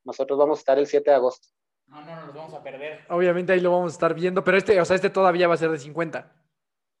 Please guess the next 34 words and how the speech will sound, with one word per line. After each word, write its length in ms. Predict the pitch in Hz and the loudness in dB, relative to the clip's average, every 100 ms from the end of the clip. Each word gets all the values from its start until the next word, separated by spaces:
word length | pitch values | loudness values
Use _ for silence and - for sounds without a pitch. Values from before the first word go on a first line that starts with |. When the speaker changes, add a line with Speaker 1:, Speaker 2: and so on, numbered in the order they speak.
| _ | _
Speaker 1:
Sí, 260 | 185 202 185 | 6 8 8
es 80 | |
la 120 | 180 190 | 8 8
última 280 | 190 190 | 6 2
competencia. 600 | 180 147 139 147 156 143 - _ _ _ _ _ _ | 2 0 0 0 0 -4 -20 _ _ _ _ _ _
Speaker 3:
Ok, 180 | 143 143 165 | -8 -2 0
oye, 160 | 208 208 | 4 6
Horacio, 240 | 214 208 | 6 4
y 100 | 202 | 2
un 80 | 220 | -2
poquito 280 | 208 190 202 | -2 -2 -2
más, 240 | 190 190 - | 0 -2 -4
eh, 260 | 175 165 165 | -6 -6 -8
en, 160 | 160 151 | -14 -14
en 160 | 151 | -12
temas 280 | 143 175 170 | -8 -4 -4
de, 200 | 151 143 | -4 -6
de, 300 | 135 139 160 | -6 -8 -8
de 120 | 156 | -6
este 180 | 165 170 | -6 -4
deporte, 760 | 160 127 160 160 156 147 - _ _ _ | -6 -4 -6 -6 -6 -8 -10 _ _ _
sé, 220 | - 190 | -6 -4
sé 120 | 180 214 | 0 4
que 100 | 240 | 4
hay 60 | |
como 200 | 185 160 | 4 0
algunas 580 | 147 147 185 190 190 - _ | 0 0 2 2 0 -6 _
reglas, 640 | 160 160 175 180 175 185 185 | -6 0 0 4 4 2 0
o 40 | |
sea, 260 | 175 160 147 | 0 0 0
porque 320 | 156 165 185 | -2 0 0
es 100 | 185 | 0
como 220 | 226 196 | -2 -2
caminar, 720 | 160 147 147 156 165 175 247 | 0 -2 -4 -2 0 0 -4